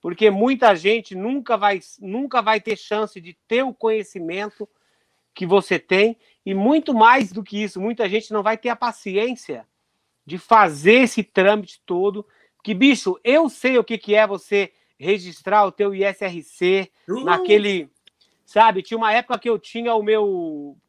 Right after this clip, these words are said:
Speaker 1: que o meu P C era um Windows, e aí eu cadastrava tudo, né? Tipo
Speaker 2: Isso.
Speaker 1: assim, nome por nome, letra, criava o I S R C, o fonograma,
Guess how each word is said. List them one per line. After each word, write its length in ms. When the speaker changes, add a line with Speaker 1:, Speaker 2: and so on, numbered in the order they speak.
Speaker 1:
que 80
o 40
meu 160
P 200
C 440
era 220
um 200
Windows, 560
e 80
aí 380
eu 260
cadastrava 840
tudo, 420
né? 240
Tipo 180
Speaker 2:
Isso. 100
Speaker 1:
assim, 360
nome 480
por 220
nome, 540
letra, 640
criava 440
o 80
I 40
S 220
R 140
C, 380
o 100
fonograma, 800